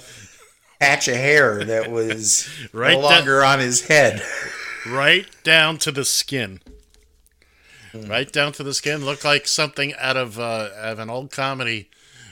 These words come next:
Speaker 2: where the inept barber takes a chunk of, chunk of hair out of the big important guy.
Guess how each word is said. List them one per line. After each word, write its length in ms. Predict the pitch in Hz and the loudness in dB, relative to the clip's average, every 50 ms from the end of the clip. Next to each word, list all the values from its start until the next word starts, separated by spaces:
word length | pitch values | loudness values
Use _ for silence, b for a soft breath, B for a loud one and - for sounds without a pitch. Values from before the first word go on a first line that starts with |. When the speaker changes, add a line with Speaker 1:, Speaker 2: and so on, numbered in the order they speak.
| B B - | B B -12
Speaker 2:
where 280 | - 117 120 117 113 | -8 -6 -4 -4 -6
the 280 | 107 113 117 117 113 113 | -6 -8 -10 -10 -8 -8
inept 360 | 127 127 127 127 127 - _ | -6 -4 -4 -4 -6 -6 _
barber 320 | - 120 120 120 110 117 107 | -4 -4 -2 -4 -4 -6 -8
takes 260 | - - 120 - - | -8 -8 -10 -8 -8
a 60 | 117 | -10
chunk 320 | 110 - - 127 117 107 - | -8 -6 -8 -8 -8 -8 -8
of, 280 | 117 110 104 - _ | -8 -8 -8 -10 _
chunk 240 | - - 127 117 - | -14 -14 -14 -12 -12
of 100 | 113 101 | -10 -8
hair 240 | 110 120 120 117 110 | -6 -4 -4 -4 -4
out 120 | 110 104 | -6 -8
of 60 | 98 98 | -10 -12
the 60 | 104 | -12
big 180 | 90 117 107 | -14 -12 -12
important 480 | 113 107 101 - - 120 113 - 110 107 | -12 -14 -14 -12 -12 -12 -12 -14 -14 -14
guy. 360 | 104 101 98 98 95 95 92 | -12 -12 -10 -10 -12 -14 -16